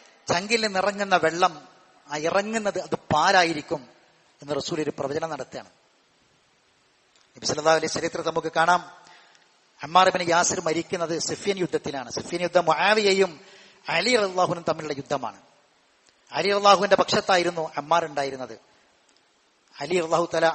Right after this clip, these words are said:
മുആവിയ റളിയല്ലാഹു തആല അൻഹുവിന് ചില അബദ്ധങ്ങൾ, ചില തീരുമാനങ്ങൾ എടുക്കുന്നതിൽ പറ്റിയ അബദ്ധം എന്നാണ് ചരിത്രകാരന്മാർ രേഖപ്പെടുത്തി വെച്ചിട്ടുള്ളത്. ആ സിഫിയൻ യുദ്ധത്തിലാണ് അദ്ദേഹം മരണപ്പെടുന്നത്. സിഫിയൻ യുദ്ധത്തിന് പുറപ്പെടുന്നതിന് മുമ്പ് അമർ അല്ലാഹു തആല അൻഹു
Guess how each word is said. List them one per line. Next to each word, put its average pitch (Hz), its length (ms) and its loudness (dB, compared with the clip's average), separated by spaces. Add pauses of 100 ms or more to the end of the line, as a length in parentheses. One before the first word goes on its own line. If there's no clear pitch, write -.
(840)
മുആവിയ 175 260 4
റളിയല്ലാഹു 190 280 4 (100)
തആല 165 100 2
അൻഹുവിന് 156 520 -4
ചില 156 180 -4
അബദ്ധങ്ങൾ, 151 680 -4 (340)
ചില 190 200 6
തീരുമാനങ്ങൾ 233 680 6
എടുക്കുന്നതിൽ 214 480 -2
പറ്റിയ 202 380 2
അബദ്ധം 220 400 4
എന്നാണ് 185 340 -2 (320)
ചരിത്രകാരന്മാർ 160 760 0
രേഖപ്പെടുത്തി 156 460 -4
വെച്ചിട്ടുള്ളത്. 127 520 -10 (920)
ആ 160 100 4
സിഫിയൻ 208 380 0
യുദ്ധത്തിലാണ് 175 420 -2
അദ്ദേഹം 156 220 -6
മരണപ്പെടുന്നത്. 139 640 -6 (300)
സിഫിയൻ 196 340 -2
യുദ്ധത്തിന് 175 340 -2
പുറപ്പെടുന്നതിന് 160 600 -2
മുമ്പ് 151 400 0 (440)
അമർ 160 220 4
അല്ലാഹു 165 320 2
തആല 160 120 0
അൻഹു 147 460 -2